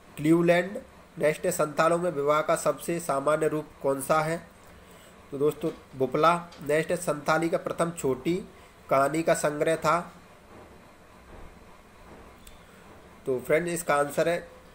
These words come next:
कुकमू। नेक्स्ट है, लांगड़े क्या है?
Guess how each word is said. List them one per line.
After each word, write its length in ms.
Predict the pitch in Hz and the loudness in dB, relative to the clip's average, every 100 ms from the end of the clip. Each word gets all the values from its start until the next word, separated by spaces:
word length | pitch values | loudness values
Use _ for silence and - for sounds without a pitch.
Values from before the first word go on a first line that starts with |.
| - - - - - - - - | -20 -20 -20 -20 -20 -20 -18 -10
कुकमू। 440 | 135 170 170 185 185 - - - - - 143 | -6 0 2 2 0 -12 -20 -20 -20 -8 0
नेक्स्ट 320 | 147 151 185 | 0 0 -2
है, 180 | 220 - - - - | -2 -6 -20 -18 -2
लांगड़े 440 | 131 139 156 170 | 2 4 4 2
क्या 280 | 180 165 156 | 2 2 2
है? 280 | 160 180 | 2 -2